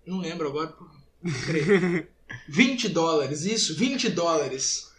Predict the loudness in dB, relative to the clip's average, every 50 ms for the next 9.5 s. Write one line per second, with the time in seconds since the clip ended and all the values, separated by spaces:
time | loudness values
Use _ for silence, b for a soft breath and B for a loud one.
0 | b b b 2 4 8 8 8 8 8 4 4 6 6 8 8 8 8 6 -4
1 | 0 2 4 4 6 6 6 4 2 0 0 2 4 4 6 8 8 8 8 8
2 | 6 6 2 -2 -2 -2 -2 -2 -4 -14 -18 -18 -8 -2 2 4 4 4 2 0
3 | 0 0 2 0 0 0 2 0 0 0 -2 -4 -6 -4 -4 -4 -2 -4 -2 0
4 | 2 0 2 0 0 -2 0 0 -2 -2 -2 -2 -4 -2 0 2 2 2 2 2
5 | 0 0 0 0 0 -2 -2 -4 B B B B -6 -6 -4 -2 -2 0 0 0
6 | 2 2 4 4 4 4 4 4 4 4 4 4 4 4 4 0 -2 -2 -2 0
7 | 2 2 2 2 0 -2 -4 -4 -2 -4 -4 -2 -4 -6 -4 -4 -6 -4 -2 -2
8 | -2 -2 -4 -6 -4 -2 -2 -2 0 0 -2 0 0 0 0 0 4 4 4 6
9 | 6 4 4 2 2 0 0 0 0